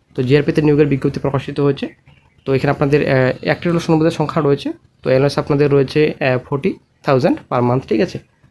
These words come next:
তারপর চলে আসছি নেক্সটে, এখানে নোটিশে, আহ, সম্পূর্ণ ডিটেলস দেওয়া রয়েছে, এখানে পোস্ট রয়েছে, অ্যাপ্লিকেশন, এনগেজমেন্ট, আহ, লিগ্যাল কনসেন্ট রয়েছে আপনাদের, ঠিক আছে। চলে আসছি নেক্সটে,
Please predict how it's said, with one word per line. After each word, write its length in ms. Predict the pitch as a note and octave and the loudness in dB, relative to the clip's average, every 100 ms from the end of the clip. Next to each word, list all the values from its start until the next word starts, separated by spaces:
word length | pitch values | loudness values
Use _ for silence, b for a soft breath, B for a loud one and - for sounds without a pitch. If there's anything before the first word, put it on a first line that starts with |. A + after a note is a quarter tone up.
| _ _ _ - | _ _ _ -8
তারপর 200 | B2+ D#3 | -4 -2
চলে 140 | E3+ | -2
আসছি 160 | E3+ F3+ | -2 2
নেক্সটে, 300 | E3 D#3+ - | 0 0 -6
এখানে 260 | - D#3+ D3 | -4 0 0
নোটিশে, 460 | C#3+ D3 D#3+ D#3 D#3 | 0 0 2 2 0
আহ, 180 | C3 | -2
সম্পূর্ণ 440 | B2+ C#3+ C#3 D#3+ D3+ | -2 -6 -4 -2 -2
ডিটেলস 360 | C#3 D#3 D3 | -2 -4 -6
দেওয়া 180 | D3+ D3 | -4 -2
রয়েছে, 240 | D3 C#3+ C#4+ - _ _ C3+ | -2 -4 -10 -14 _ _ -4
এখানে 140 | C#3 | -2
পোস্ট 260 | D3 D3 D#3+ | 0 -2 0
রয়েছে, 160 | - | 0
অ্যাপ্লিকেশন, 420 | D3+ D3+ - D#3 | 0 0 0 0
এনগেজমেন্ট, 460 | D3 C#3 C#3 D#3 C#3+ | 2 0 0 -2 -4
আহ, 720 | - _ _ _ - B2+ B2+ | -8 _ _ _ -6 -2 2
লিগ্যাল 220 | C3+ D#3 | 4 4
কনসেন্ট 400 | E3 D#3 - D#3+ D3+ - - | 4 2 2 -2 -2 -10 -4
রয়েছে 240 | C#3 C3+ | 0 0
আপনাদের, 240 | C#3+ C#3+ A#3 | 0 -2 -2
ঠিক 100 | G#3 | 0
আছে। 260 | D#3+ C3 C3+ | 2 2 2
চলে 140 | D3+ | 0
আসছি 180 | D3 D#3 | -4 0
নেক্সটে, 320 | D3 C#3+ - | 0 -2 -6